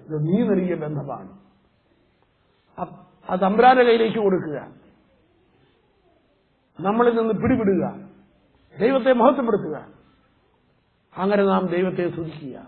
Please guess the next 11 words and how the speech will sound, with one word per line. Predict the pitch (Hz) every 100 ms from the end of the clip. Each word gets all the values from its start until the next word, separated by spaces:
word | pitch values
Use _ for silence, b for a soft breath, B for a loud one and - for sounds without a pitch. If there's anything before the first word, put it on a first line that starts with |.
| -
ഹല്ലേലൂയ, | 143 190 185 190 190 156 - - - - - - - -
ഹല്ലേലൂയ, | 170 202 208 202 208 214 226 226 - - - - - 175
ഹല്ലേലൂയ. | 214 226 226 226 226 208 147 - - - - - - - - _ _ _ _ -
അപ്പം | 185 190
സഹോദരങ്ങളെ, | 185 185 185 180 175 170 - - - _ _ _ _ _ _ -
നമുക്ക് | 180 196 190
നമ്മുടെ | 185 180 180
ഉടമസ്ഥാവകാശം | 180 185 185 190 180 175 175 151 170
ഈശോയെ | 170 170 165 165
ഏൽപ്പിക്കാൻ | 156 160 160 151 151 143
തയ്യാറാകാം. | 139 135 120 117 113 -